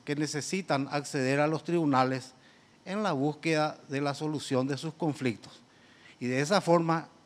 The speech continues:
ejercer plenamente sus derechos. El segundo ítem, que es mi percepción respecto a la administración de justicia.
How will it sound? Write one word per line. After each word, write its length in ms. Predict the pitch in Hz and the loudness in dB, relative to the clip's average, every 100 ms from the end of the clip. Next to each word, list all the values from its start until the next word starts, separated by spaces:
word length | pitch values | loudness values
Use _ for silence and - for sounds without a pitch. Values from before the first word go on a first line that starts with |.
| - | -8
ejercer 520 | 143 160 135 - 139 135 | -6 -4 -4 -2 -2 -2
plenamente 840 | - 127 131 135 110 113 110 120 | 0 2 4 2 2 0 -2 -6
sus 240 | 147 139 | -6 -4
derechos. 400 | 127 90 87 - - _ _ _ _ _ _ _ _ _ _ - _ - - - | -4 -6 -10 -16 -20 _ _ _ _ _ _ _ _ _ _ -20 _ -20 -20 -8
El 160 | 147 139 | -8 -4
segundo 440 | 165 196 220 196 | -4 -2 0 2
ítem, 340 | 190 - 101 - - - - | 0 -2 -8 -10 -20 -20 -12
que 240 | 120 127 | -6 -4
es 300 | 139 - - - _ | -6 -8 -16 -20 _
mi 120 | 143 147 | -4 -2
percepción 840 | 151 139 143 120 - 151 151 147 - - - - - _ _ - | -2 -4 -6 -12 -4 -2 -2 -6 -12 -20 -20 -20 -20 _ _ -16
respecto 560 | 127 - 143 139 147 143 | -6 -6 -6 -12 -8 -6
a 60 | |
la 580 | 143 139 135 120 110 98 - - - - - - _ _ _ | -4 -4 -4 -6 -8 -12 -18 -20 -20 -20 -20 -20 _ _ _
administración 1040 | 120 127 139 135 135 110 147 147 151 143 135 | -10 -8 -8 -10 -12 -8 0 2 2 0 -6
de 100 | 139 | -8
justicia. 560 | 147 - 151 - 90 | -8 0 0 0 -8